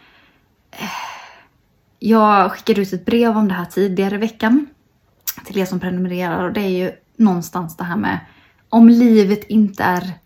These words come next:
roligt, vad är då poängen? Eh, och det kan kännas lite klämkäckt och lite så här, "Ja, men vadå, allt kan inte bara vara roligt hela tiden. Jag är faktiskt vuxen och jag har ansvar."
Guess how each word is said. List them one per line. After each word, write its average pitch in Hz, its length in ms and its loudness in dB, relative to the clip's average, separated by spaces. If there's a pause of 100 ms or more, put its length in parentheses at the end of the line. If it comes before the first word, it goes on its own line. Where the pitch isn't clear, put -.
(240)
roligt, - 800 -6 (260)
vad 185 180 -2
är 175 200 0
då 196 200 -8
poängen? - 760 -6 (840)
Eh, 185 340 -4 (120)
och 214 120 0 (220)
det 247 140 2
kan 247 140 2
kännas 240 220 2
lite 214 160 -4
klämkäckt - 880 -2
och 190 60 -4
lite 185 200 -6
så - 60 -6
här, 175 80 -4
"Ja, 190 180 -2
men 185 340 -4 (320)
vadå, 196 320 0
allt 190 240 -6
kan 202 100 -2
inte 196 180 -4
bara 190 140 -6
vara 185 140 -4
roligt 175 380 -6
hela 190 140 -2
tiden. 185 360 -10
Jag 196 140 -4
är 196 40 -2
faktiskt 196 400 -12
vuxen 190 500 -6
och 190 180 -12
jag 202 120 -8
har 190 260 -10
ansvar." 185 560 -8